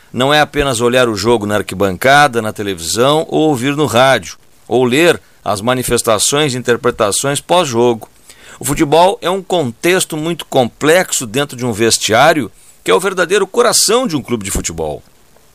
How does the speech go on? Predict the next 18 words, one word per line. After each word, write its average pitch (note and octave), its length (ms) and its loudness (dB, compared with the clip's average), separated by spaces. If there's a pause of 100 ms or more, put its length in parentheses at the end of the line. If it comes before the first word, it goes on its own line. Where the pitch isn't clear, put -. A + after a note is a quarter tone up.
(340)
Na B2+ 140 0
nossa E3 320 4
realidade B2 680 0
do G2 80 -8
interior G2+ 340 -4
gaúcho, G#2+ 560 0 (280)
em C3 160 2
especialmente A#2+ 880 -2
Brasil A2 400 0
e G2+ 60 -6
Pelotas, G2 720 -2 (200)
e - 80 -6
no A2 120 -4
caso A#2 500 0
em A2+ 120 -4
voga F#2 400 -2
o D#2+ 40 -6
Brasil, F#2+ 640 0